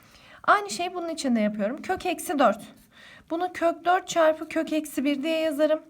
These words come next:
Artı kök eksi dokuzu kök dokuz çarpı kök eksi bir diye yazdım. Kök dört nasıl çıkıyor dışarıya? İki. Kök eksi bir i'ydi.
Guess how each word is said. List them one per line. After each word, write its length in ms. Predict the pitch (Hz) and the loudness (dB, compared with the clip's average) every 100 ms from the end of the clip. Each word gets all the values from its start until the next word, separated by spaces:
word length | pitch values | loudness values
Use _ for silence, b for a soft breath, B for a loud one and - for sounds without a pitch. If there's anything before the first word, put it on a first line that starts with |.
| - _ | -20 _
Artı 440 | 262 311 320 320 320 | 4 4 4 -2 -2
kök 220 | 339 330 | -2 -2
eksi 300 | 320 - 311 | -2 -2 -2
dokuzu 460 | 311 311 254 302 302 | -2 -2 -4 -4 0
kök 260 | 294 294 | -2 0
dokuz 300 | 277 277 339 | -4 -6 -6
çarpı 380 | - 320 277 208 | 2 2 2 -2
kök 220 | - 214 | -6 -6
eksi 320 | 226 220 254 226 | -6 -8 -4 -2
bir 180 | 294 | -2
diye 160 | 285 320 | 0 2
yazdım. 460 | 330 320 269 302 320 B B B B B | 4 4 2 0 -2 B B B B B
Kök 280 | - 339 339 | -2 -2 0
dört 200 | 370 - | -2 -2
nasıl 220 | 381 370 | -6 -6
çıkıyor 340 | 320 - 311 269 | -8 -2 -2 -2
dışarıya? 380 | 262 302 320 349 | 0 -2 -2 -4
İki. 380 | 254 - 233 - B B B | -6 -4 -6 -6 B B B
Kök 240 | - 349 359 | -2 -2 0
eksi 340 | 339 - 339 | -2 -2 -2
bir 140 | 339 311 | 0 -2
i'ydi. 440 | 339 349 311 | -4 -4 -2